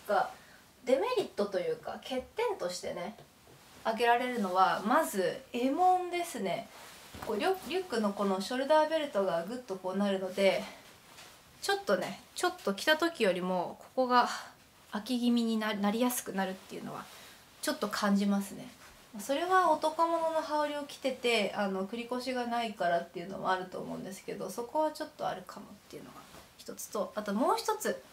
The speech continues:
擦れそうだよね、これ。どう考えても。ナイロンだからさ、強いんだよ、生地が。ナイロンなのかな、ここ。まあ、でも化繊なんだよね。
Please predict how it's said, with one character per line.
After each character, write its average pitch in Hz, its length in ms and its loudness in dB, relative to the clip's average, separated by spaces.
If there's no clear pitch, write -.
擦 - 360 2
れ 427 120 8
そ 440 340 10
う - 20 4
だ 180 180 8
よ 160 60 0
ね、 262 260 4
こ - 140 -4
れ。 202 280 6
ど 262 220 8
う - 40 6
考 277 120 6
え 208 60 2
て 190 140 0
も。 - 180 -6
ナ 339 160 8
イ 427 40 4
ロ 269 140 6
ン 202 180 2
だ 196 100 4
か 185 140 2
ら 185 120 0
さ、 190 360 4
強 370 280 2
い 427 80 2
ん 370 40 0
だ 294 80 4
よ、 196 120 6
生 233 140 -8
地 208 140 -4
が。 180 200 4
ナ 269 120 2
イ 349 60 4
ロ 247 100 4
ン 202 40 4
な 185 60 2
の 180 100 -2
か 180 120 0
な、 170 80 -2
こ 180 140 -6
こ。 185 120 -4
ま 196 120 0
あ、 - 20 2
で 202 80 2
も 185 80 -2
化 233 160 -8
繊 339 240 0
な 349 100 0
ん 277 60 -2
だ - 80 -6
よ 202 60 -8
ね。 196 220 -6